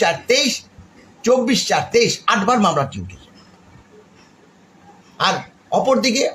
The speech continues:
অনারেবল মিস্টার জাস্টিস ঋষিকেশ রায় বেঞ্চে চোদ্দো সাত তেইশ, তিন এগারো তেইশ, পাঁচ দুই তেইশ, পাঁচ দুই চব্বিশ, আঠেরো তিন চব্বিশ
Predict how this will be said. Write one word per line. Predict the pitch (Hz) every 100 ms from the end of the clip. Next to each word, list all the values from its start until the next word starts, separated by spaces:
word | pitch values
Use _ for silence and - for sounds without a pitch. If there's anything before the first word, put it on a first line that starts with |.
| -
অনারেবল | 226 240 247 233
মিস্টার | 226 247 185
জাস্টিস | 220 - - 240 - - - 147
ঋষিকেশ | 180 233 247 233 240
রায় | 233 226
বেঞ্চে | 233 - 277 - - _ _ - - - - _ - - _ - _ -
চোদ্দো | 247 202 247
সাত | 240 233 -
তেইশ, | 233 277 254 - - - -
তিন | 247 254 240 202
এগারো | 214 220 -
তেইশ, | 247 269 - - - -
পাঁচ | 196 226 180
দুই | 240 233 -
তেইশ, | 233 254 - - _
পাঁচ | - 226 220 190
দুই | 240 -
চব্বিশ, | 226 196 214 262 - -
আঠেরো | 196 247 240
তিন | 226 214 208
চব্বিশ | 214 190 285